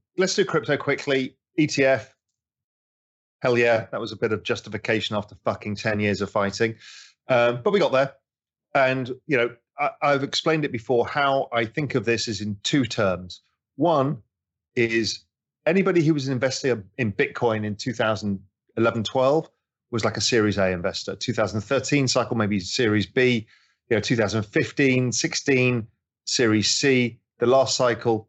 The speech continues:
Series D. We've just I P O'd it. And usually when I P Os happen in, in strong markets like this, um, it reminds me a lot of the,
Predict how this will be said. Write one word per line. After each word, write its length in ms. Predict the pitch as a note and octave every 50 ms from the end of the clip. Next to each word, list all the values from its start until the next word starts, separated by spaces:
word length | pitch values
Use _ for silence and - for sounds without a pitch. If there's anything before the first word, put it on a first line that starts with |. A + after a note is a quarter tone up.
| _
Series 440 | - - - - A#2 G#2+ G#2+ G#2 F#2
D. 460 | - - C3 A#2 A#2 A#2 A2+ G2+ - _ _ _ -
We've 100 | A#2 A2
just 220 | G2+ A2+ G#2 -
I 140 | G#2+ G2+ G2
P 160 | F#2+ - G#2
O'd 180 | F#2 F2 F2+ E2+
it. 180 | F2+ F2 - _ _ _ _ _ _ _ _ _ _ _ _ _ _ _ - -
And 320 | G#2+ G2+ G#2 G2+ G2 G2
usually 340 | - C3+ C3+ C#3+ B2 C3 C3
when 220 | B2 A#2+ A2+ A#2 A2 - -
I 120 | - B2+ B2
P 180 | - - C3
Os 160 | C3 B2+ A#2+ -
happen 460 | - A2+ G2 - - A#2 G#2 A2 G#2+ -
in, 420 | A#2+ A2 G#2 G#2 G2+ G#2 G2+ G#2 - _ -
in 300 | A#2 G#2+ G2+ G2 G2 G2+
strong 320 | - - - C3+ A#2+ A2
markets 500 | A2 A2+ A2 A2 A2 - B2 - - -
like 220 | G#2 G2 G2 F#2 G2+
this, 480 | C3 C3 C3 A#2 - - - - _ _ _ _ _ _ _ _ _ _ _ -
um, 340 | A2 G#2 G#2 G#2 G2+ G#2 G2+
it 160 | B2+ C3 - _ -
reminds 540 | B2 A#2+ A2+ A#2 A#2+ A#2 A#2+ A#2+ A2 G2 -
me 80 | A#2
a 40 | A2
lot 300 | G#2+ G#2+ A2 G2+ - -
of 160 | A2 G2 - -
the, 260 | A2 G#2 G#2 A2 -